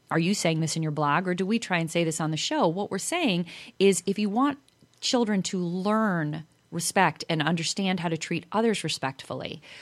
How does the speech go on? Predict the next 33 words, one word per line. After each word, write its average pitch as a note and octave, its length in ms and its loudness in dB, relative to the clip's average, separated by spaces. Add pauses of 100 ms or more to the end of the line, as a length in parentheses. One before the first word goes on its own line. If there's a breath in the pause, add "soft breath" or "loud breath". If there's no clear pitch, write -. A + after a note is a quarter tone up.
(140)
we G#3+ 160 2
have G#3 280 -2
to F3 180 -4
show C#4 420 0
them E3 220 0
that, C3 280 0
not F3 240 0
just - 200 -6
by A3+ 120 2
the G3 80 0
way F#3 120 0
we E3 100 0
treat E3+ 220 -6
other D#3+ 180 0
adults, G#3 420 -2
but F3 160 -4
by F3 140 2
the F3 80 -2
way F3 120 0
we F3 100 -2
talk G#3+ 400 -6
with E3+ 160 -4
them. B2+ 260 0 (300 loud breath)
I - 80 4
actually G#3 240 0
just F3+ 180 0
ran F3+ 220 2
into F3 160 0
someone F3+ 300 0
today F3+ 320 2
who E3 100 0
was D#3+ 160 0
saying, D#3 460 2